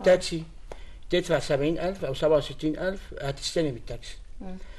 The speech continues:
Speaker 2: فمن واحد وعشرين سبعة دفعنا المبلغ.
Speaker 1: مم.
Speaker 2: آه، ادانا وصولة أمانة، وصولة بالمبلغ،
Speaker 1: مم.
Speaker 2: وعامل لنا عقد.
Speaker 1: مم.
Speaker 2: بعد كده حضرتك، آه، بأسبوعين جه استعلام البنك، والموظف صور العمارة،
Speaker 1: مم.
Speaker 2: وطبعًا خد وصل النور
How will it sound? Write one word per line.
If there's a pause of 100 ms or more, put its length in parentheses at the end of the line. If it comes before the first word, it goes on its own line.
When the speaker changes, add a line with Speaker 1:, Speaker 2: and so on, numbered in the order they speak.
(180)
Speaker 2:
فمن
واحد
وعشرين
سبعة
دفعنا
المبلغ. (240)
Speaker 1:
مم. (720)
Speaker 2:
آه،
ادانا
وصولة (120)
أمانة، (100)
وصولة (140)
بالمبلغ، (240)
Speaker 1:
مم. (160)
Speaker 2:
وعامل
لنا
عقد. (400)
Speaker 1:
مم. (480)
Speaker 2:
بعد
كده
حضرتك،
آه،
بأسبوعين
جه
استعلام
البنك، (180)
والموظف (100)
صور
العمارة، (260)
Speaker 1:
مم.
Speaker 2:
وطبعًا
خد
وصل
النور